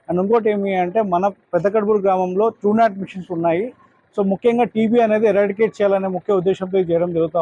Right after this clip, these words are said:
ఉంది కాబట్టి, so, మా అధికారులు చెప్పడం వల్ల మేము చేస్తా ఉన్నాము. మన ఆదోనిలో మా డాక్టర్ షేకున్ బాను మేడం ఆదేశాల మేరకు, అదేవిధంగా పెద్దకడుగురు, తర్వాత హిచ్మూరు and మెడికల్ ఆఫీసర్స్ ఫిర్దోస్ మేడము, తాహేర్ సారు,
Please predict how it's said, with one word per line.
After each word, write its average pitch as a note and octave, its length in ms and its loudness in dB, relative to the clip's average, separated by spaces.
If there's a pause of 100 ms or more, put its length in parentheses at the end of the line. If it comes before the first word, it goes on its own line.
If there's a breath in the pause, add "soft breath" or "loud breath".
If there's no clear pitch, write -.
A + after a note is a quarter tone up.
ఉంది D#3+ 200 -6
కాబట్టి, D#3 300 -4 (400)
so, G#3+ 180 2
మా F#3 80 2 (100)
అధికారులు G#3+ 500 2
చెప్పడం F#3+ 320 -4
వల్ల F#3 200 0
మేము F3 180 -4
చేస్తా E3+ 300 -2
ఉన్నాము. E3 240 -2 (100)
మన F#3 80 0 (140)
ఆదోనిలో G3 480 2 (380)
మా F3+ 140 0
డాక్టర్ F3+ 280 -2
షేకున్ G#3+ 340 0
బాను G#3 220 2 (560)
మేడం F#3+ 260 2
ఆదేశాల F#3 460 2
మేరకు, F3 260 0 (180)
అదేవిధంగా G#3 480 2 (120)
పెద్దకడుగురు, G#3 520 2 (140)
తర్వాత F#3+ 220 0 (100)
హిచ్మూరు G3+ 340 -2
and F#3+ 140 -2
మెడికల్ F#3 260 0
ఆఫీసర్స్ F3+ 380 -8 (400)
ఫిర్దోస్ F#3 420 2
మేడము, F#3 320 0 (140)
తాహేర్ E3+ 380 2
సారు, F#3+ 240 2